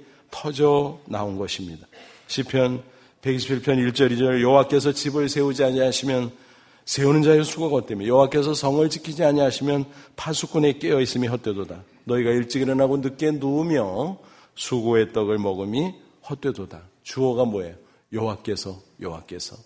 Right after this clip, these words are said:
그러니까 하나님이 도와주지 않으면 만사가 허사가 된다라는 것입니다. 집을 열심히 세워도 무너지고 또 성을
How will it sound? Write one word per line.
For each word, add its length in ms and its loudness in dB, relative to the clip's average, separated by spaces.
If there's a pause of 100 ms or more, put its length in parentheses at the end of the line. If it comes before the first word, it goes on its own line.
(240)
그러니까 200 -6
하나님이 340 0
도와주지 440 2
않으면 720 -2 (540)
만사가 640 2
허사가 380 0
된다라는 480 2
것입니다. 440 -4 (540)
집을 560 2
열심히 560 2
세워도 420 4
무너지고 760 -4 (1080)
또 120 6
성을 500 2